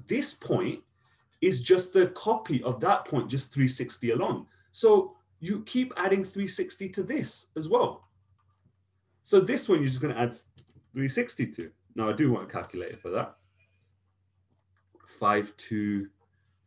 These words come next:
uh, five two seven point nine. And it doesn't matter how big this range is, you would have just kept adding, uh, three sixties. If it had gone to minus three sixty as well,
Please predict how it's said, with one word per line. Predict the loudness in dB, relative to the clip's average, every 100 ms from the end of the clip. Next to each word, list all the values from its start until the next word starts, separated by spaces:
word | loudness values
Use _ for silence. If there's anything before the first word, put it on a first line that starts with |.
| -20 -14
uh, | -8 -8
five | -6 -2 -2 -2
two | -6 -6
seven | -4 -4 -4
point | -6 -4
nine. | -2 -4 -6 -18 _ -20 _
And | 2
it | 2 4
doesn't | 4 4 2
matter | 2 0
how | 0 2
big | 4 2
this | 0 0
range | 0 0 -2
is, | -4 -6
you | -2
would | 0
have | 0
just | -2 -2
kept | -4 -4 -4
adding, | -2 -2 -2 -4 -12 -6
uh, | -6 -6
three | -6 -6
sixties. | -6 -8 -10 -12 -18 -20 _ _ _
If | -2 0
it | 0
had | 0
gone | 0 0
to | 0
minus | 0 0 0 0 -2
three | -4 -2
sixty | -2 -4 -4 -2
as | 0
well, | 0 -2 -4